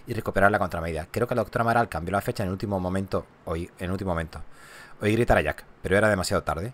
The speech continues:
Yo ya estaba dentro. No pude hacer otra cosa que seguir adelante, y cuando salí del pasillo llegué al único lugar que nunca había creído que pudiera existir. El fin de los tiempos. Mi mayor temor se hizo realidad.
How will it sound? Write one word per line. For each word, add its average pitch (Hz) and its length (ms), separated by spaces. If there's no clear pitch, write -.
Yo 110 100
ya 110 80
estaba 71 240
dentro. 69 280
No 104 140
pude 104 160
hacer - 180
otra 98 160
cosa - 240
que 107 80
seguir 95 220
adelante, 85 440
y 98 80
cuando 92 240
salí 90 220
del 104 100
pasillo 113 320
llegué 95 220
al 107 60
único 107 220
lugar 98 280
que 87 160
nunca 147 460
había 90 200
creído 147 320
que - 120
pudiera 104 320
existir. - 480
El 95 140
fin 143 220
de 127 100
los 92 160
tiempos. 87 540
Mi 98 80
mayor 113 220
temor 139 220
se 135 100
hizo 127 160
realidad. 107 340